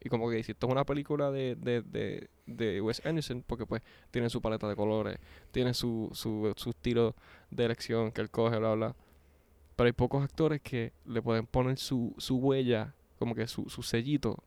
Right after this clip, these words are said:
a lo-, a los papeles. Como que, que, que le dan una, una caracterización específica que, que son similares a otros papeles, aunque sean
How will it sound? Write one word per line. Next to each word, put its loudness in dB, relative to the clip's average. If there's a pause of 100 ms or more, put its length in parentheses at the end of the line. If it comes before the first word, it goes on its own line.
(140)
a 0
lo-, 0
a 2
los 2
papeles. 0 (720)
Como 0
que, -4
que, 0
que 0
le 2
dan 2
una, 2
una -2
caracterización 0
específica -2 (520)
que, 2 (140)
que 0
son -2
similares 2
a -2
otros -2
papeles, 2
aunque -4
sean -4